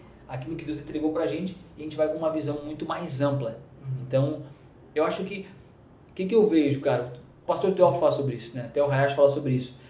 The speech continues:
Speaker 1: Você deve casar com a sua visão, mas você deve namorar a sua missão. O que que é isso? Você pode mudar, você pode mudar a estratégia, pode mudar o meio, pode mudar o lugar, o local, o lugar, você pode mudar muitas coisas.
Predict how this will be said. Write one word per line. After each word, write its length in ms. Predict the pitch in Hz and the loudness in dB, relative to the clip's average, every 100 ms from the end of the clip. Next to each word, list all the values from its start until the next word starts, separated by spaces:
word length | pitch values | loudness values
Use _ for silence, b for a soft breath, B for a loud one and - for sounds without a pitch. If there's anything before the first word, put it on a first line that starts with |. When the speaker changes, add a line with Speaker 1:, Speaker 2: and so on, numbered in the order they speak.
| B 135 | B -2
Speaker 1:
Você 240 | 139 165 | 2 2
deve 580 | 170 170 165 160 156 - - - | 6 6 6 2 2 -6 -14 -4
casar 840 | - 120 110 - 139 196 269 - - - - - - | 0 0 0 0 4 4 4 -6 -16 -20 -20 -20 -16
com 160 | - 165 | -6 -2
a 60 | |
sua 300 | 156 - 175 | -2 0 0
visão, 340 | 175 160 117 - - - - - B B B | -2 -4 -6 -8 -16 -20 -20 -20 B B B
mas 200 | 123 131 | -8 -6
você 100 | 139 | 2
deve 280 | 135 139 139 | 4 4 2
namorar 680 | 139 160 180 175 147 156 | 0 2 4 4 4 2
a 20 | 156 | -2
sua 240 | - 214 | -2 -2
missão. 360 | - - - 113 - - - | -2 -2 -4 -6 -12 -20 -12
O 40 | |
que 100 | 185 | -6
que 120 | 185 | 0
é 20 | 180 | 2
isso? 340 | 135 - - B B | 2 -2 -8 B B
Você 140 | - 139 | -10 -6
pode 340 | 175 208 208 | 4 4 4
mudar, 500 | 220 226 180 147 160 | 2 0 2 4 4
você 120 | 143 | 2
pode 240 | 143 160 160 | -2 0 0
mudar 160 | 160 | 0
a 40 | 160 | -4
estratégia, 760 | 160 147 - 135 135 135 139 - - | 0 0 2 2 4 2 -2 -4 2
pode 200 | 160 160 | 4 4
mudar 280 | 160 156 | 2 4
o 140 | 151 135 | 4 4
meio, 500 | 139 143 139 139 - - | 4 4 4 2 -4 -4
pode 220 | 170 170 | -2 -2
mudar 440 | 170 165 156 156 143 | -4 -2 0 2 4
o 140 | 156 | 2
lugar, 560 | - 170 - 143 139 143 | 2 0 4 4 4 2
o 60 | |
local, 540 | 147 143 143 139 143 143 | 4 4 4 8 10 8
o 100 | 165 | 4
lugar, 340 | 135 143 143 | 2 4 4
você 100 | 185 | 2
pode 240 | - 214 | 2 2
mudar 220 | 226 226 208 | 2 0 0
muitas 400 | 208 269 285 - | 0 0 0 0
coisas. 580 | 185 156 - - - | 2 2 0 -6 -12